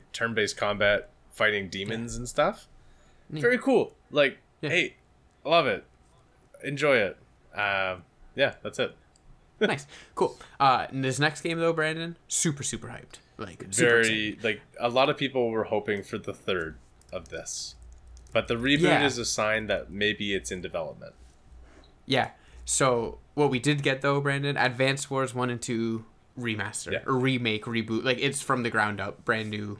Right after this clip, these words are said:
Speaker 2: or, like, brand new of the old games.
Speaker 1: Yeah.
Speaker 2: Uh, my brother is a huge Advance Wars game. I don't know, or fan. I don't know if you know that about Rob.
Speaker 1: It makes
Speaker 2: Um,
Speaker 1: sense.
Speaker 2: so he was very
Speaker 1: <laughs>
Speaker 2: excited about it. Uh, I know that. I know he sa-, shared that same sentiment of, like, he was hoping that it was going to be,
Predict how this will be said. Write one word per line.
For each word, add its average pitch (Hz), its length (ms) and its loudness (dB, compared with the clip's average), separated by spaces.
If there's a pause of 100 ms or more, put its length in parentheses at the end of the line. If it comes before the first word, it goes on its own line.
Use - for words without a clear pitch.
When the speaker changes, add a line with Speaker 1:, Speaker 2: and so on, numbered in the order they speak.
Speaker 2:
or, 131 340 2
like, 110 180 -4 (280)
brand 160 200 4
new 135 160 0
of 120 120 -2
the 113 100 -6
old 117 240 0
games. 123 340 -6 (280)
Speaker 1:
Yeah. 117 80 4
Speaker 2:
Uh, 104 340 0
my 127 160 4
brother 117 360 2
is 113 200 0
a 104 40 -6
huge 165 600 2
Advance 110 400 -4
Wars 104 220 -8
game. 104 200 -10
I 104 60 -6
don't 104 80 -6
know, 110 120 -6
or 120 260 2
fan. 107 280 0
I 107 160 0
don't 107 100 -4
know 107 60 -4
if 101 100 -10
you 107 100 -8
know 104 120 -4
that 104 140 -2
about 101 220 -6
Rob. 110 260 -6
Speaker 1:
It 113 100 -4
makes 120 220 4
Speaker 2:
Um, 101 260 4
Speaker 1:
sense. 101 220 -10
Speaker 2:
so 110 340 -2 (240)
he 147 100 6
was 147 160 4
very 139 320 4
Speaker 1:
<laughs> 139 60 2
Speaker 2:
excited 135 380 2
about 127 260 4
it. 135 260 0
Uh, 120 200 6
I 120 80 4
know 120 180 2
that. 113 200 2
I 120 60 4
know 120 240 2
he 120 320 -2
sa-, 117 360 0
shared 117 240 0
that 110 140 0
same 110 240 -4
sentiment 113 420 -4
of, 113 80 -4
like, 110 140 -4
he 117 100 -4
was 113 120 -2
hoping 110 340 -4
that 107 120 -4
it 107 40 -6
was 107 160 -6
going 107 260 -4
to 110 100 -8
be, 107 380 -8